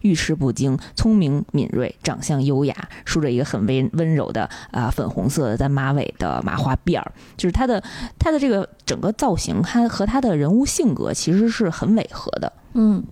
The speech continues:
Speaker 1: 违和在哪儿呢？嗯，就是一开始呢，你会觉得她是一个类似于黑寡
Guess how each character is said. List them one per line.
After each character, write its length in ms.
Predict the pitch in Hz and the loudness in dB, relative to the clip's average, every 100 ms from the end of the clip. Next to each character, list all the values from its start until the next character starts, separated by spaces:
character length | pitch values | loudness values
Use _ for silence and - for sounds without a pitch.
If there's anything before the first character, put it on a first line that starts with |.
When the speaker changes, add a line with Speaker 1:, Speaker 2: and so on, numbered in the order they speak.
| - - - | -14 -14 -4
Speaker 1:
违 80 | 135 | -2
和 160 | 180 | 2
在 140 | 285 330 | 2 4
哪 140 | 190 | 2
儿 120 | - - | -2 -2
呢？ 180 | 160 196 - - - - | 0 0 -4 -18 -18 -8
嗯， 520 | - 156 147 135 135 - - | 0 2 4 2 0 -4 -4
就 120 | - | 0
是 160 | 214 214 - _ - | 2 0 -4 _ -2
一 80 | |
开 180 | 294 381 | 2 2
始 220 | 381 - | 0 -2
呢， 140 | - 156 | 0 2
你 80 | 139 | 2
会 180 | 196 | 2
觉 140 | 170 143 | 2 0
得 100 | 180 | 0
她 180 | - 226 | 0 2
是 140 | 202 | 2
一 60 | 196 | 2
个 80 | |
类 120 | 220 208 | 2 2
似 160 | - | 2
于 80 | 180 | 2
黑 220 | 202 277 | 2 0
寡 160 | 262 | 0